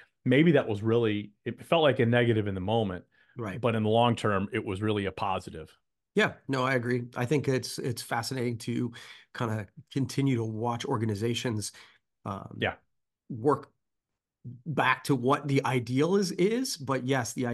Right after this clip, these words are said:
Speaker 2: ideal of, the idea of being able to tap into places that don't, aren't,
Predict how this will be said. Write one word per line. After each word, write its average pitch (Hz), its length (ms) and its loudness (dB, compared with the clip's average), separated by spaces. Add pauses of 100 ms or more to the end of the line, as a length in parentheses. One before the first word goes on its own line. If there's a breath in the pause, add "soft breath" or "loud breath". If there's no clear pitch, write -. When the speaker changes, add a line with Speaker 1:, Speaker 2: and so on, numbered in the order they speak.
(120)
Speaker 2:
ideal 147 400 0
of, 120 260 -6
the 120 120 0
idea 123 280 0
of 120 180 -6
being 123 140 0
able 120 180 -2
to 110 80 -8
tap 117 280 -6
into 120 320 -4
places 120 440 -4
that 120 140 -6
don't, 120 320 -4
aren't, 120 200 -4